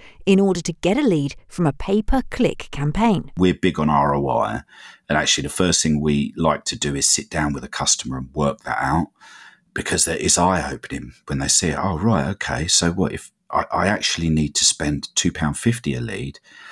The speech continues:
Speaker 2: Because a lot of people have the misconception, "Okay, I'm happy to spend a thousand pounds on an inquiry if that gets me a thousand pounds worth of business." You say, "Well, you,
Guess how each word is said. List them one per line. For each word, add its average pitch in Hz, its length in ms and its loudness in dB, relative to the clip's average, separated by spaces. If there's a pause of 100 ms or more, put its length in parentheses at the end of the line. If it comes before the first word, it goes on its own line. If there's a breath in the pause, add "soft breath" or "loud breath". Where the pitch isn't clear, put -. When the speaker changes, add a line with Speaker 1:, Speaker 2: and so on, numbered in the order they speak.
(220 loud breath)
Speaker 2:
Because 90 220 2
a 95 60 6
lot 120 180 6
of - 80 -2
people 82 320 0
have 80 160 0
the 78 80 -4
misconception, 85 720 0
"Okay, 78 400 0 (420 loud breath)
I'm 82 140 0
happy 113 300 -2
to 92 100 -4
spend 90 260 2
a - 40 -6
thousand 82 420 0
pounds 78 320 0
on 71 100 -2
an 71 60 -2
inquiry 65 720 -2
if 92 240 0
that 76 160 -6
gets - 240 -2
me 73 80 0
a 71 60 -4
thousand 64 340 -6
pounds 65 300 -8
worth - 180 -10
of - 80 -16
business." - 560 -2 (580)
You - 80 -4
say, 98 140 4
"Well, 101 140 4
you, 95 220 2